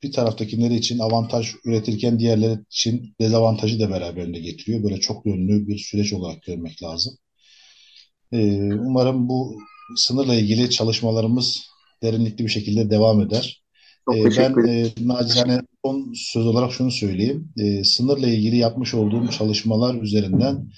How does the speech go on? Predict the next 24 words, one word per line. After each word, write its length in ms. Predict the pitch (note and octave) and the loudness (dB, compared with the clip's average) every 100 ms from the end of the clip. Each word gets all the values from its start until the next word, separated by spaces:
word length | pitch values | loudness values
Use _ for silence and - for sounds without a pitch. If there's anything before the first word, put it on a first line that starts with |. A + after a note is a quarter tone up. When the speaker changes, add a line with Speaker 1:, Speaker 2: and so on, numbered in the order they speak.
| - - - _ _ | -20 -20 -20 _ _
Speaker 1:
e, 300 | A2 G2 G2 G2 G#2 G#2+ - | -6 -6 -6 -10 -12 -14 -10
sosyolojiyi 880 | - C#3 C#3 D3 C3+ B2 C3 D3+ B2+ | -4 -4 -2 -2 0 0 2 2 2
de, 240 | B2 C3 | 0 -2
sosyoloji 540 | - C3+ G#2+ B2+ C#3 C3+ | -8 -6 -2 0 0 2
de 60 | |
aslında 300 | G#2+ G#2 C#3 | 2 2 0
yeniden 380 | C3 C#3 B2 B2+ | 0 2 4 4
baştan 680 | A#2 A2 - C3 C3 B2+ A#2+ | 2 0 0 -2 -2 -4 -6
bir 100 | B2 | -2
daha, 320 | G#2+ A2+ B2+ - _ _ _ _ B2+ | 2 2 0 -8 _ _ _ _ -2
e, 60 | A2 G#2 G#2 G2+ G2 F#2+ F2 F#2+ | 0 2 2 0 -4 -8 -10 -2
hem 280 | A#2+ B2 G#2+ | 0 0 -2
okuma 380 | A2 - A#2 A2+ | -8 -2 2 2
fırsatımız 540 | - G#2+ F#2+ G2+ F2+ | 0 -4 -2 -4 -2
oldu 160 | F2+ F2 | -4 -2
sınırlar 400 | - G#2 G2+ G#2 | 0 0 2 0
üzerinden 500 | F2+ F2+ F2+ A#2+ C3 | -2 -4 0 0 0
hem 200 | A#2+ A#2 | 0 0
de 40 | |
yazma 460 | B2+ A#2 A#2+ A2 B2 | 2 4 4 4 2
fırsatımız 680 | A2+ A2 - G#2 A2+ A2 G2+ | 2 -4 -4 -4 0 0 0
da 40 | |
oldu. 400 | F#2 E2+ F#2+ C3 B2 | -4 -4 -4 -6 -2
Yazıyoruz, 840 | A2+ A2 A2 G2+ A#2+ - - - | 0 2 2 2 0 -4 -14 -20